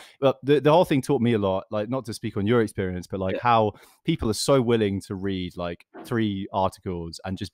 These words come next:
Speaker 1: pronounce themselves an expert on a subject. Like, I lived in Myanmar for two and a half years. I don't think I understand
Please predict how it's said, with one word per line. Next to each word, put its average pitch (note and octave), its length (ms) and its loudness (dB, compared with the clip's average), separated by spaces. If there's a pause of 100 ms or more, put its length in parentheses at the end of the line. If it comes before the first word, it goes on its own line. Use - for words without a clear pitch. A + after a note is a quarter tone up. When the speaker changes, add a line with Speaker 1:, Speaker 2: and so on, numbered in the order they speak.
Speaker 1:
pronounce D3+ 340 4
themselves A#2+ 300 2
an A#2 80 0
expert A2+ 380 2
on G2 140 0
a G#2 60 -2
subject. A2+ 460 -2
Like, G2 200 -4 (200)
I E3 140 4
lived D3+ 200 2
in B2+ 80 4
Myanmar B2+ 240 4
for A2 60 -6
two B2+ 140 -6
and A2+ 100 0
a - 20 4
half A2 160 0
years. G#2 280 2
I C3 100 4
don't D3 120 0
think A2+ 140 -6
I G#2 100 -2
understand G2+ 440 -6